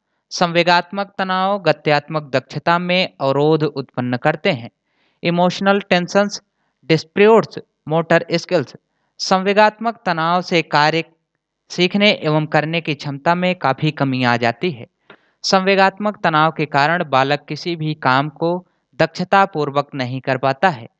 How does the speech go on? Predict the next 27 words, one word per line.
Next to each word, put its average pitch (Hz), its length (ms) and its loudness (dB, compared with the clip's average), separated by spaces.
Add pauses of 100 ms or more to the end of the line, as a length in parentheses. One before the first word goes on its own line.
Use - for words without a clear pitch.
(360)
जैसे 180 400 2
ही 214 240 -2
वह 180 180 -2
काम 151 340 2
करना 139 340 0
चाहता 135 460 0
है, 180 260 0
उसके 151 240 -8
मन 135 220 -4
के 139 160 0
भीतर 131 460 -2 (440)
इतना 208 380 2
अधिक 185 240 0
डर 151 240 0
व्याप्त 135 400 -2
हो 131 220 -10
जाता 127 340 -2
है 170 180 -4
कि 160 140 -8
चीजें 151 400 -4
उसके 151 300 -2
हाथ 123 260 0
से 143 200 -2
छूटकर 139 500 -4
गिर 143 200 0
जाती 170 340 0
हैं 127 220 -10